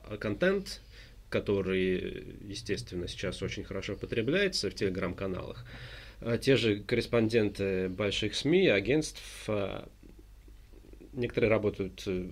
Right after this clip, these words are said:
в том числе, когда и пишут, и снимают видеоконтент. Иногда, например, если какое-то происшествие, например, я не знаю, там в Пакистане где-нибудь упал самолёт, и, э, хвост самолёта упал во двор, э, корреспонденту, скажем, тасс, и вот он снимает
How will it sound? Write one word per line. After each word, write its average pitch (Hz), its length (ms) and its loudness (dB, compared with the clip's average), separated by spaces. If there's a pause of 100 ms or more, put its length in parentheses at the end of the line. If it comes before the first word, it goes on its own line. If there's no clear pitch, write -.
(120)
в - 80 -16
том 98 160 0
числе, 95 380 0
когда 92 240 0
и 95 40 4
пишут, - 420 -2
и 101 120 0
снимают 113 380 0
видеоконтент. 104 760 0 (260)
Иногда, 117 340 6
например, 101 320 6
если 98 160 2
какое-то 92 280 -2
происшествие, - 560 2
например, 92 320 -2
я 90 60 0
не 87 60 -4
знаю, 87 260 -6
там 87 160 -6
в - 80 -14
Пакистане - 540 -2
где-нибудь 92 380 -4
упал 95 180 -2
самолёт, 123 560 4 (580)
и, 113 280 4
э, 101 400 4
хвост 104 340 -2
самолёта 101 420 2
упал 95 320 2
во 95 140 2
двор, 95 440 2 (100)
э, 87 40 -6
корреспонденту, 95 680 -2
скажем, 92 320 -4
тасс, 170 440 0 (800)
и 110 80 -2
вот 98 240 0
он 101 200 0
снимает 92 640 -2